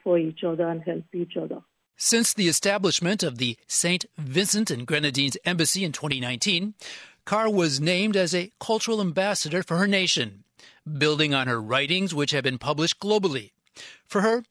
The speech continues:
Speaker 2: writing is not a linear process, and the advent of the smartphone means she can dabble in her love for literary creation anytime, anywhere.
Speaker 1: Well, I would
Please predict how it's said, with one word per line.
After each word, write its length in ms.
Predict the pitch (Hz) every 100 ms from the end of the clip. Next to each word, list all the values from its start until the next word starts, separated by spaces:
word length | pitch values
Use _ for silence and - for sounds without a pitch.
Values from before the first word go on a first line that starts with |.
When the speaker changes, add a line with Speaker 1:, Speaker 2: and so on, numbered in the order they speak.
| _
Speaker 2:
writing 400 | 160 220 240 220
is 160 | 175 147
not 220 | 175 160
a 120 | 143
linear 440 | 131 180 190 156
process, 760 | 139 - 226 214 - 160 208 - _ - - _
and 260 | 120 165 135
the 180 | 113
advent 420 | 123 143 135 143 135
of 100 | 113
the 60 |
smartphone 680 | - 208 220 185 180 202 202 - - _
means 280 | 185 208 190
she 180 | - 190
can 320 | 180 139 127
dabble 400 | 175 185 196 202
in 80 | 165
her 120 | 160
love 260 | 180 190
for 120 | - 143
literary 440 | 139 196 202 185
creation 600 | - 196 208 180 170 165 _
anytime, 800 | - 208 214 - 226 147 127 156 _
anywhere. 800 | - 131 135 143 147 120 101 - - _ _ _ _
Speaker 1:
Well, 160 | 277 269 -
I 240 | 254 277 302
would 160 | 269